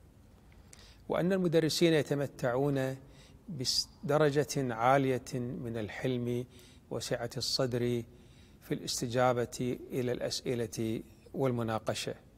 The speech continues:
وكأن هذه الجمعية، يقول الشيخ عبد العزيز،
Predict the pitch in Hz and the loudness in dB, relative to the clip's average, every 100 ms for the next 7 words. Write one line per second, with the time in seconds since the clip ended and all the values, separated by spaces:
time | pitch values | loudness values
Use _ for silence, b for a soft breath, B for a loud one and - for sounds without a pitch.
0 | - - - B B B B B B - | -20 -20 -20 B B B B B B -6
1 | 131 - 185 208 202 151 160 156 127 139 | -2 2 4 4 4 8 8 6 2 -2
2 | 117 127 117 117 107 104 - - 123 143 | 0 0 0 -2 -2 -4 -6 -6 -2 0
3 | 131 127 - - - - - - - - | 0 -2 -8 -20 -20 -20 -20 -20 -12 -6
4 | 131 113 120 107 107 104 101 110 104 | -4 -2 -4 -6 -6 -8 -6 -6 -6